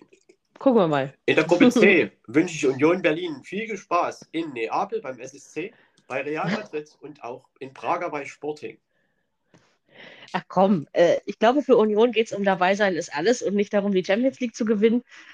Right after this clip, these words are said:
Speaker 1: Ähm, ich glaube, dass wir hier immer noch darüber reden, egal welche Gruppe es gewesen wäre, sie wären alle schwer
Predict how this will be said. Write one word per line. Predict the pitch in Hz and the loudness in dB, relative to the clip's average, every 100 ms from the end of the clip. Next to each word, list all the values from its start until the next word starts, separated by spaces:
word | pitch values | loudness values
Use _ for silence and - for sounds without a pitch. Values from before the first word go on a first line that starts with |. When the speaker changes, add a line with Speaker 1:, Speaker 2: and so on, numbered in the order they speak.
| - | -8
Speaker 1:
Ähm, | 180 190 190 185 - - - _ _ _ _ _ - | 2 4 4 0 -8 -20 -20 _ _ _ _ _ -8
ich | 214 | 2
glaube, | 226 247 | 2 4
dass | 240 | 0
wir | 214 | -2
hier | 220 247 | 2 4
immer | 262 | 4
noch | 262 247 | 2 0
darüber | 226 220 220 | -2 -2 -2
reden, | 214 220 | 0 0
egal | 180 190 185 247 | 0 2 4 4
welche | 202 202 | 2 0
Gruppe | 202 202 202 | -2 -2 2
es | 180 185 | 2 2
gewesen | 196 175 196 196 | -2 0 2 2
wäre, | 185 202 226 | 2 2 2
sie | 202 | 2
wären | 208 214 226 | 2 2 0
alle | - 247 | 4 2
schwer | - 180 165 170 285 | 2 0 2 2 0